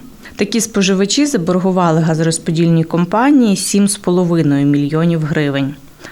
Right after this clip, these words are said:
А, відтак, Дніпрогаз недоотримав у повному обсязі фінансування на роботи, які газорозподільна компанія виконує для забезпечення безперебійної та безпечної доставки газу,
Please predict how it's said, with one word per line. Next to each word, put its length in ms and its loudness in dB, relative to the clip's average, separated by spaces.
А, 240 0
відтак, 680 -2
Дніпрогаз 640 0
недоотримав 800 0
у 40 -4
повному 640 2
обсязі 380 -4
фінансування 800 -2
на 160 2
роботи, 680 0
які 480 0
газорозподільна 800 0
компанія 640 2
виконує 640 0
для 180 0
забезпечення 800 -2
безперебійної 1080 0
та 200 -2
безпечної 720 -2
доставки 580 -4
газу, 480 0